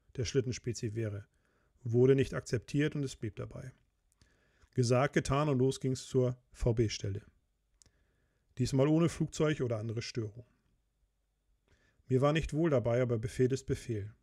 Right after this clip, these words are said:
Dort angekommen war ich doch nervös und hielt mich immer in Deckung, obwohl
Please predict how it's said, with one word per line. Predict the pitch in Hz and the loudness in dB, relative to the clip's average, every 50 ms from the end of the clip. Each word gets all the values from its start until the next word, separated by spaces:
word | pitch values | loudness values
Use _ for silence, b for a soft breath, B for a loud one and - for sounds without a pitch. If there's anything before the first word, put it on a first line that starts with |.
| _ _ _ b b b b b b b b b | _ _ _ b b b b b b b b b
Dort | b 131 131 - | b 0 0 0
angekommen | 156 143 156 156 165 160 - - 156 156 143 131 | 0 0 0 0 0 -2 0 0 0 0 2 4
war | 135 135 | 2 2
ich | - | 2
doch | - 156 - | 0 -4 -2
nervös | - 156 135 117 117 127 143 160 170 - | 0 0 0 2 2 2 0 0 -2 -4
und | 151 120 - | -8 -6 0
hielt | 151 151 147 | 0 0 2
mich | 147 143 127 165 | 0 -2 -8 -6
immer | 156 147 147 | -6 -6 -4
in | 143 127 113 | -2 0 0
Deckung, | 135 139 - 165 165 175 175 160 147 170 | 0 0 0 -2 -4 -4 -6 -8 -10 -10
obwohl | 147 123 110 127 139 139 143 151 156 151 | -8 -6 -2 2 4 4 4 2 0 -4